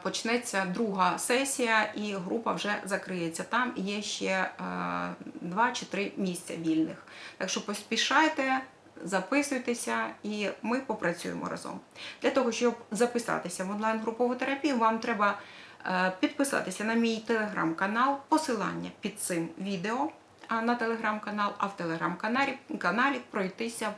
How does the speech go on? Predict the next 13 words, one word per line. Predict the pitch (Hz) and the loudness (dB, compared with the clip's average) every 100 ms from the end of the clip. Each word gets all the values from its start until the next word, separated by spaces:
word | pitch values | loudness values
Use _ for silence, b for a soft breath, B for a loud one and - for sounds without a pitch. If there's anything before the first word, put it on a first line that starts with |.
| - | 2
по | 247 247 233 - - | 6 8 8 6 -2
закріпленому | 185 196 196 226 226 202 196 185 | -2 -2 0 -2 -2 -2 -2 -2
повідомленню, | 170 180 170 160 139 160 196 254 330 - B B B | -2 -4 -4 -4 0 2 2 2 2 -2 B B B
де | |
ви | - 349 | 0 2
знайдете | 269 247 202 175 | 0 0 -2 -4
інструкцію, | 180 240 240 240 240 | -6 -8 -6 0 2
як | 285 311 | 2 0
потрапити | 196 - 233 240 - | -2 -2 -2 -2 -4
до | 165 | -4
мене | 185 220 226 | -2 -2 -4
в | 214 - | -6 -6
онлайн-групову | 190 196 208 247 240 - 180 175 175 202 | -4 0 2 2 0 -2 -4 -4 -4 -6